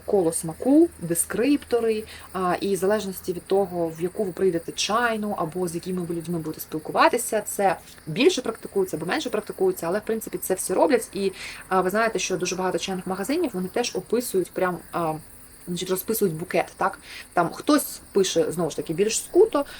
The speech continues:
а хтось пише дуже прям багато. Наприклад, от я часто п'ю чаї Мейліф, мені подобаються вони от якраз за це, що вони дуже глибоко описують. І там, наприклад, чайний клуб, а, де я чаюю, і там теж іноді купляю чай, вони пишуть більш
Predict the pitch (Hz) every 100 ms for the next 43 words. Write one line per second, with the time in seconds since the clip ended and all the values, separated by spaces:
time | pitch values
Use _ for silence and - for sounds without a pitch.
0 | - - 196 - 233 - 202 - 151 202
1 | 277 320 262 254 240 220 202 202 202 202
2 | 196 175 - 180 170 165 160 170 165 170
3 | 165 - - - 165 - 170 165 165 208
4 | 285 170 208 - 175 185 151 147 147 147
5 | 226 262 156 170 196 165 - 190 170 170
6 | 165 196 165 160 151 - 160 - - -
7 | - - - 170 165 165 175 175 196 202
8 | - 370 - - - - - 190 190 208
9 | 202 - 190 208 202 - 180 190 180 190
10 | - 185 165 170 - 180 170 - 165 185
11 | 277 466 453 170 156 208 196 -